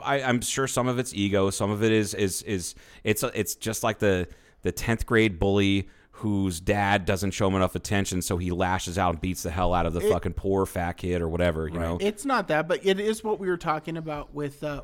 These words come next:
Speaker 2: with, uh, and not to get too political, but with, like, the Trump movement and, like, uh, you know, all of his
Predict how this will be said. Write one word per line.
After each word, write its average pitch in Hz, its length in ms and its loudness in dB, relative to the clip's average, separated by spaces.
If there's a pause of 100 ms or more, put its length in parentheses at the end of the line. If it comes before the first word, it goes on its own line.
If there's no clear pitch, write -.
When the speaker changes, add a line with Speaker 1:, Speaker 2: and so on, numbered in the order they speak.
Speaker 2:
with, 156 180 -8 (300)
uh, 131 280 -10 (280)
and 135 340 -10
not 151 240 -4
to 156 60 -14
get 151 180 -8
too 165 140 -10
political, 165 460 -8
but 147 200 -12
with, 147 180 -8
like, 147 200 -8
the 139 60 -14
Trump 143 320 -6
movement 160 440 -4
and, 143 220 -6
like, 135 320 -12 (560)
uh, 156 220 2 (340)
you 170 140 -4
know, 156 160 0
all 156 280 -2
of 160 120 -8
his 151 260 -8